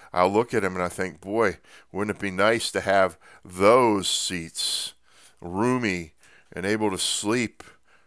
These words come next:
much better treatment." For that fleeting moment,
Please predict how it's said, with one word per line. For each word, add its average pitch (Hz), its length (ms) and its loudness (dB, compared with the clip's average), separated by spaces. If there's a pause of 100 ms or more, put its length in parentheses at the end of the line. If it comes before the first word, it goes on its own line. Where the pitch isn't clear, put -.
much 101 320 -4
better 101 220 4
treatment." - 840 -6 (1500)
For 90 180 -16
that 85 160 -4
fleeting 98 520 -6
moment, 101 520 -6